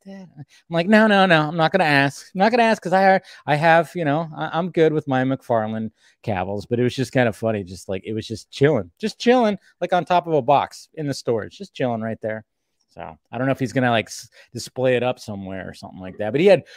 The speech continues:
some cool, like, um, kinda like, uh, like, you know, these, like, boards that had the Dark Knight with the, with the logo and Man of Steel with the logo that actually looked like,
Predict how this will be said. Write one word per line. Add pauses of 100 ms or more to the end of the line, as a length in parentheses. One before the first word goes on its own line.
(120)
some
cool,
like,
um, (920)
kinda
like,
uh, (380)
like,
you
know,
these,
like,
boards
that
had
the
Dark
Knight
with
the,
with
the
logo
and
Man
of
Steel
with
the
logo (440)
that
actually
looked
like,